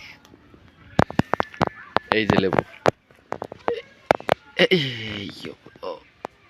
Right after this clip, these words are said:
লেবু, এই যে লেবু, লেবু চলে আসছে এবং প্রত্যেকটা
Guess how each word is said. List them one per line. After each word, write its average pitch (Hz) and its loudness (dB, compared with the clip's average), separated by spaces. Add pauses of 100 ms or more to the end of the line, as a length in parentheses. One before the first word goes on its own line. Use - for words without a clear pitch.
(120)
লেবু, 123 4 (2500)
এই 104 2 (100)
যে 104 0
লেবু, 90 -8 (3500)
লেবু 117 0
চলে 120 2
আসছে 110 -4 (320)
এবং 101 -6 (300)
প্রত্যেকটা 117 -4